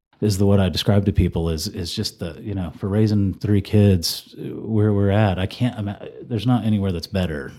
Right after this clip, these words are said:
for us. And so I describe that to people. It's, for raising a family, it's, it's easy. And, you know, if it wasn't so windy and it had creeks, it would be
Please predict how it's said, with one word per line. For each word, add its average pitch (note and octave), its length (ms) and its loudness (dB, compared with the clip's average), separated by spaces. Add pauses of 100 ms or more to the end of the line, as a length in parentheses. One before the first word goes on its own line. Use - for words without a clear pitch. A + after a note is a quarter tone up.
for F#2 220 -4
us. D2+ 500 -6
And F#2+ 220 -6
so G2+ 80 -6
I F#2+ 80 -4
describe F#2 320 -6
that F2+ 140 -2
to - 80 -16
people. F2 280 -6
It's, - 160 -10 (360)
for G#2+ 80 -6
raising C3 300 4
a G#2+ 40 4
family, A#2 540 4 (340)
it's, A2 260 0
it's G#2 200 -2
easy. G#2+ 500 6 (220)
And, D#2+ 480 -6
you F#2+ 120 -6
know, E2+ 100 -6
if - 80 -12
it F2+ 40 -10
wasn't A2 240 2
so G#2 120 -2
windy F#2+ 360 2
and E2+ 80 -2
it D#2+ 80 -8
had E2 220 -10
creeks, F2 420 -8
it - 100 -14
would D#2 140 -16
be D#2 140 -14